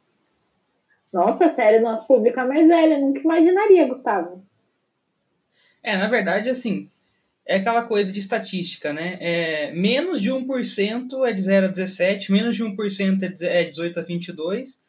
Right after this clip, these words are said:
Speaker 2: e menos de um por cento é de vinte e três a vinte e sete, ou seja
Speaker 1: É, não faz diferença, tipo.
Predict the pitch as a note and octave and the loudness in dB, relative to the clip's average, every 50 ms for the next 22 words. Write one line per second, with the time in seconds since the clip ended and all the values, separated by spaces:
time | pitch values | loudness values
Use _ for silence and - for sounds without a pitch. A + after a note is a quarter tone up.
0 | _ _ - F#3+ F#3+ F#3+ G#3 A3+ A#3+ B3+ G#3 A#3 B3 A#3+ A#3+ A#3 A3 - A3+ A3 | _ _ -2 2 4 4 4 4 2 -2 -4 -4 -6 -6 -4 -6 -6 -6 -6 -8
1 | G3+ A3 G3+ G3 G#3+ G#3 G3 G3 G#3+ G3+ G3+ G3 G3 G#3 G#3+ G3 - - F#3 D#3 | -8 -8 -6 -4 -4 -4 -4 -4 -4 -4 -2 -2 -2 -2 -4 -6 -6 -6 -6 -6
2 | D3+ - F3 F3 - F3 D3 D3 C#3 D3+ - - _ _ _ _ _ _ _ _ | -6 -8 -14 -12 -8 -6 -6 -6 -6 -8 -12 -14 _ _ _ _ _ _ _ _
3 | _ _ _ _ _ _ _ _ _ _ _ _ _ _ _ _ - - G4 F#4 | _ _ _ _ _ _ _ _ _ _ _ _ _ _ _ _ -4 -2 0 2
4 | D4+ C#4+ D4 - E4+ D#4+ E4 E4+ D#4 - - F4+ E4 D4+ B3+ A#3 A3 G3 G3 - | 2 2 0 0 2 4 4 4 2 2 2 2 2 4 2 2 -2 -4 -6 -8
5 | E3 - - _ _ - F3 D#3+ D#3 D#3 | -12 -12 -14 _ _ -6 -4 -4 -4 -6